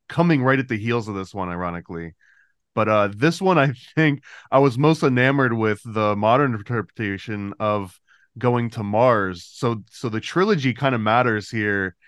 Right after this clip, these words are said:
to build up to the story, but the going to Mars is this, like, weird, again, like a dystopian, but it's, like, this communist, anti-consumerist,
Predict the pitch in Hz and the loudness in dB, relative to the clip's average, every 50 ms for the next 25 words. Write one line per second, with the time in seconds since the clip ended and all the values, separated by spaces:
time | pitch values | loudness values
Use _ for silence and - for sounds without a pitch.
0 | _ _ _ _ _ _ _ _ _ _ _ - 127 117 110 104 95 123 127 123 | _ _ _ _ _ _ _ _ _ _ _ -4 -2 -2 -2 0 0 0 2 2
1 | 120 123 113 - 123 104 104 98 - - - 131 131 123 113 101 95 95 85 101 | 2 0 0 -2 -4 -6 -6 -8 -6 -4 -2 -2 0 0 0 0 -2 -2 -2 0
2 | 104 101 95 - - _ _ _ _ _ _ _ _ - 127 113 117 113 107 104 | 0 0 -2 -4 -10 _ _ _ _ _ _ _ _ -20 -6 -4 -2 0 2 2
3 | 104 107 85 - 127 120 139 135 143 165 170 151 - 151 131 131 127 135 139 143 | 0 0 -2 -6 -6 -2 0 2 4 2 2 0 0 -2 2 4 4 4 6 4
4 | 160 165 165 165 165 - - - _ - 147 135 135 131 127 120 120 127 120 117 | 4 2 0 0 -4 -8 -12 -12 _ 0 2 2 2 2 0 0 -2 -2 -4 -4
5 | - - 120 110 107 - 107 101 110 123 135 143 147 147 143 143 - 127 117 117 | -2 -2 -2 -2 -2 -4 -6 -4 -2 0 2 2 2 2 0 -2 -4 -4 -2 -2
6 | 120 113 107 104 92 110 107 107 110 - - - 127 127 127 127 117 107 107 107 | -2 0 -2 -2 -4 -4 -4 -4 -6 -6 -6 -4 -2 -2 0 0 -2 -2 -2 -4
7 | 101 - 123 117 101 104 101 - - - - 127 127 127 123 135 131 123 127 127 | -4 -4 -4 -4 -4 -6 -8 -8 -10 -6 -2 2 2 2 2 0 0 0 0 0
8 | 127 120 127 - - _ _ - - _ _ _ - 120 123 127 120 139 131 127 | 0 -2 -4 -8 -16 _ _ -20 -20 _ _ _ -4 -2 -2 -2 0 2 4 4
9 | 127 117 - - 120 113 101 - - - 123 117 117 117 117 113 113 113 110 - | 4 2 0 -4 -6 -6 -6 -8 -6 -4 -4 -2 -2 0 0 0 0 -2 -4 -8
10 | - - | -14 -20